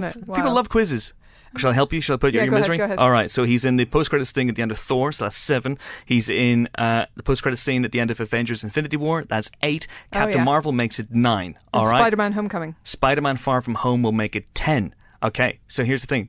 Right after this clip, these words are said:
Speaker 2: Downey,
Speaker 1: Okay.
Speaker 2: three Iron Man movies, three Avengers movies thus far. Captain America Civil War is seven.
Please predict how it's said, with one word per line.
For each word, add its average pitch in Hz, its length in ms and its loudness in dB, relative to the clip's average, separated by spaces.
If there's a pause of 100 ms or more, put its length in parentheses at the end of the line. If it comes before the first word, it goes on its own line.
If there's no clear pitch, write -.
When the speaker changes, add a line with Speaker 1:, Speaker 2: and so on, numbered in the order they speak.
Speaker 2:
Downey, 131 280 0
Speaker 1:
Okay. 95 120 -8 (200)
Speaker 2:
three - 440 0
Iron 131 180 2
Man 107 200 0
movies, 101 500 -4 (240)
three 151 300 -2
Avengers 139 420 -4
movies 110 400 -2 (320)
thus 143 240 -2
far. 113 440 -2 (380)
Captain 151 260 -6
America 147 280 -2
Civil 131 300 -2
War 113 340 -2
is 104 120 -6
seven. 120 540 -2